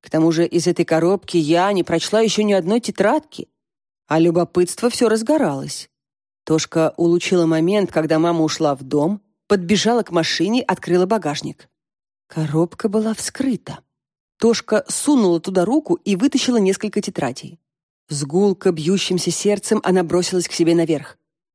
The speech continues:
Но в комнате сидела Тася. "Что это у тебя?" спросила Тася. "А, старые тетрадки.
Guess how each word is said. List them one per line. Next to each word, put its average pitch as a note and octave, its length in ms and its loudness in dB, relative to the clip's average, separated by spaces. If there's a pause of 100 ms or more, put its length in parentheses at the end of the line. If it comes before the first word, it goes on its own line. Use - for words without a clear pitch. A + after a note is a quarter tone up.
(140)
Но D3+ 180 -2
в - 140 -12
комнате E3+ 420 0
сидела F#3 380 0
Тася. - 480 -4 (800)
"Что - 240 -2
это A#3+ 160 0
у - 20 -4
тебя?" D3+ 340 -4 (360)
спросила D#3+ 400 -2
Тася. D3+ 380 -6 (840)
"А, G#3+ 400 0
старые C#4+ 360 0
тетрадки. - 540 -2